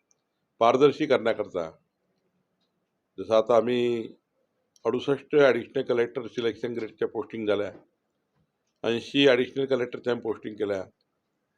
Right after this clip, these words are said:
लवकरच या खात्यामध्ये अनेक, अ, प्रमोशन्स होणार आहे, पोस्टिंग्स होणार आहे. वीस वीस वर्षापासनं,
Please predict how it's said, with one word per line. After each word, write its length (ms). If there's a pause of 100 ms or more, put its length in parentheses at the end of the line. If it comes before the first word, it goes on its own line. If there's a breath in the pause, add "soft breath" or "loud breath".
(260)
लवकरच 460
या 140
खात्यामध्ये 760 (400)
अनेक, 420
अ, 160
प्रमोशन्स 580
होणार 240
आहे, 200 (600 loud breath)
पोस्टिंग्स 380
होणार 220
आहे. 120
वीस 280
वीस 160
वर्षापासनं, 760